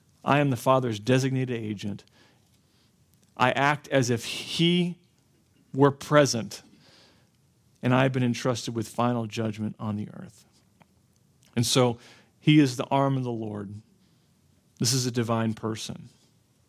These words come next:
See, what the world needs to understand is that Jesus Christ is not someone you just sort of add to your life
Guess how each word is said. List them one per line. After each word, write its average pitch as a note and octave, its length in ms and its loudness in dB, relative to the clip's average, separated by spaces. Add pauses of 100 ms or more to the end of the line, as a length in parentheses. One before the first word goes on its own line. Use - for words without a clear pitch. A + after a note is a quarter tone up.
(760)
See, - 140 -4
what C#3+ 100 -2
the D3 80 2
world F3+ 300 4
needs D#3+ 200 0
to D#3 60 -2
understand A#2 760 0 (480)
is B2+ 140 0
that C3 100 4
Jesus E3+ 360 0
Christ D3 380 0
is C3 80 -6
not D3 220 -2
someone C#3+ 440 0
you B2 80 -2
just A#2+ 240 -4
sort C#3+ 140 -2
of B2+ 100 -4
add B2 300 -4
to B2 120 -4
your A#2+ 80 0
life G#2+ 640 -8